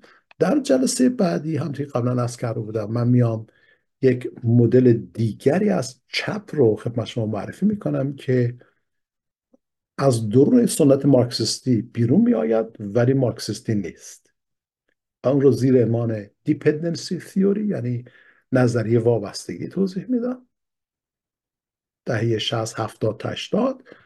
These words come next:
در جلسهٔ بعدیش میام چپ گلوبال رو توضیح می‌دم و بعد میرم به طرف توضیح چپ و کشورهای عرب و فلسطین و در نهایت امیدوار هستم که بتونم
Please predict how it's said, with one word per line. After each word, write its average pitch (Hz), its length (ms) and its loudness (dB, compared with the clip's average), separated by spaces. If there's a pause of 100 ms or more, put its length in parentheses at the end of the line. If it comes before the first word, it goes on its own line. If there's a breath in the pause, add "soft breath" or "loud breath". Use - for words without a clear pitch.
(320 soft breath)
در 127 140 2
جلسهٔ 123 400 4
بعدیش 117 680 -2
میام 117 200 -2
چپ - 360 -4
گلوبال 113 520 0
رو - 140 -2
توضیح 202 500 2
می‌دم 226 440 2 (440 loud breath)
و 127 80 2
بعد 135 220 2
میرم 147 220 6
به 131 60 -2
طرف 123 360 -4 (220)
توضیح 113 520 -2 (160)
چپ 202 340 -6 (220)
و 104 280 -6 (340)
کشورهای 117 400 -4
عرب 117 340 -4
و 123 80 -4
فلسطین 151 480 -4
و 208 100 2
در 147 160 -2
نهایت 117 360 -2
امیدوار 107 300 -6
هستم 107 220 -10
که 104 120 -12
بتونم 101 420 -12